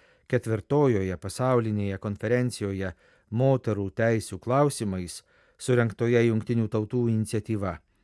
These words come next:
dalyvavo šimto aštuoniasdešimt devynių valstybių delegacijos. Joje buvo priimta Pekino deklaracija ir veiksmų platforma, kurios tikslas iš esmės pakeisti moterų teisių būklę pasaulyje.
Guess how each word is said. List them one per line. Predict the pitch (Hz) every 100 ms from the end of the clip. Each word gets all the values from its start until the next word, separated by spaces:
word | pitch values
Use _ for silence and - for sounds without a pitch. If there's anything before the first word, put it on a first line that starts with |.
| _ 107
dalyvavo | 113 117 127 151 156 160 - _
šimto | - - 160 165 160
aštuoniasdešimt | 139 147 147 131 131 - 123
devynių | 123 113 135 135
valstybių | 123 - 127 117 117
delegacijos. | 113 110 104 92 - 85 80 - _ _ _ _ _ _
Joje | 127 147 165
buvo | 165 147
priimta | 143 131 120 147
Pekino | - 139 - 127 120
deklaracija | 113 120 110 107 101 - 90 87 - _ _ _ -
ir | 147 156
veiksmų | 139 139 - 113 123
platforma, | 131 131 - 117 104 92 92
kurios | 104 98 - 151
tikslas | 156 147 135 - _ _ _ -
iš | 113 110 95
esmės | 113 139 156 -
pakeisti | 127 - 135 135 -
moterų | 107 117 135 127 120 110
teisių | 117 120 - 110
būklę | 104 110 110 104
pasaulyje. | 113 - 92 85 80 80 73